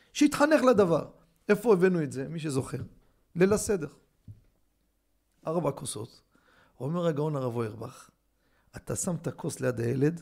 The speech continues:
אומר לו, "בני, הנה זה הכוס השנייה." שתה אותה? זוג לו כוס שלישית. לא שתה? שב בשקט. יגיע הרביעית, "בני,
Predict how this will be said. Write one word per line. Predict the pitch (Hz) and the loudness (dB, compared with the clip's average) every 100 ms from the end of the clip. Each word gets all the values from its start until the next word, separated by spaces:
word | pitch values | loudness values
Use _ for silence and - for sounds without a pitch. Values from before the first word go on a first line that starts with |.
| - - | -12 -6
אומר | 131 | 0
לו, | 151 135 | 2 4
"בני, | 160 226 156 - - _ _ _ _ _ - | 8 8 8 0 -16 _ _ _ _ _ -8
הנה | 151 143 | -4 -2
זה | 131 160 | 2 2
הכוס | 165 170 - | 4 0 0
השנייה." | 135 139 135 120 90 - _ _ _ _ _ _ _ _ _ _ | -2 -2 -2 -2 -6 -16 _ _ _ _ _ _ _ _ _ _
שתה | - 147 196 | -4 2 4
אותה? | 202 226 214 - _ _ _ _ _ 135 | 6 2 0 -8 _ _ _ _ _ -8
זוג | 120 165 | -2 4
לו | 160 160 | 4 4
כוס | 147 | -2
שלישית. | - 135 - 104 - _ _ _ _ _ _ _ _ _ | -4 -10 -12 -16 -20 _ _ _ _ _ _ _ _ _
לא | 147 185 | 4 6
שתה? | 226 214 262 254 - - _ _ - - _ _ - | 8 6 4 2 -8 -20 _ _ -20 -20 _ _ -14
שב | - 190 | -4 0
בשקט. | 170 165 123 107 - _ 143 | 0 0 -6 -14 -20 _ -6
יגיע | 143 196 | 2 2
הרביעית, | 165 143 175 135 | 2 0 -2 2
"בני, | 185 254 165 | 10 10 10